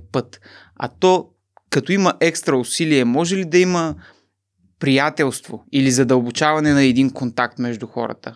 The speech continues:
Аз вярвам наистина, че колкото по-лесно общува един човек с друг, толкова по-възможно е между тях да се роди нещо истинско,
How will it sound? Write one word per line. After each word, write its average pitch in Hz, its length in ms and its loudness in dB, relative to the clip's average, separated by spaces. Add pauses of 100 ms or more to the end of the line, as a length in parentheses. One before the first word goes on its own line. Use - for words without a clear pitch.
Аз 156 220 -2
вярвам 180 320 -2
наистина, 175 420 -8
че 151 300 -10 (260)
колкото 180 380 -2
по-лесно 156 640 0
общува 139 560 -2 (320)
един 139 300 2
човек 139 320 -2
с 120 180 -6
друг, 165 280 -6
толкова 160 460 -2
по-възможно 147 1120 -2
е 143 40 2
между 123 280 -2
тях 147 200 -2
да 131 80 -6
се 127 160 -8
роди 120 220 -6
нещо 139 480 -4 (1120)
истинско, 139 680 0